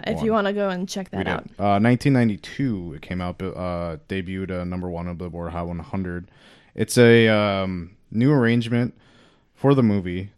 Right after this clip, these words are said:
Speaker 2: that was originally sung by Dolly Parton in nineteen seventy-three.
Speaker 1: Yeah, and she wrote it. I think Dolly Par-, Parton
Speaker 2: Yeah.
Speaker 1: wrote it as well.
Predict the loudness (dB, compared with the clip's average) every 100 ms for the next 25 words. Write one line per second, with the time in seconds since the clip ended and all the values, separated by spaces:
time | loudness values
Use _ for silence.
0 | _ -2 0 0 -2 0 -2 -2 -4 -4
1 | -4 -4 -2 -4 -4 -4 -4 -4 -6 -8
2 | -10 -10 -8 -6 -6 -6 -10 -14 -10 -8
3 | -6 -6 -6 -8 -4 -4 0 0 0 0
4 | -2 -4 -6 -8 -8 -10 -12 -14 -16 -14
5 | -4 -2 -2 -6 -14 -10 -10 -8 -12 -18
6 | -18 -16 -16 -16 -16 -18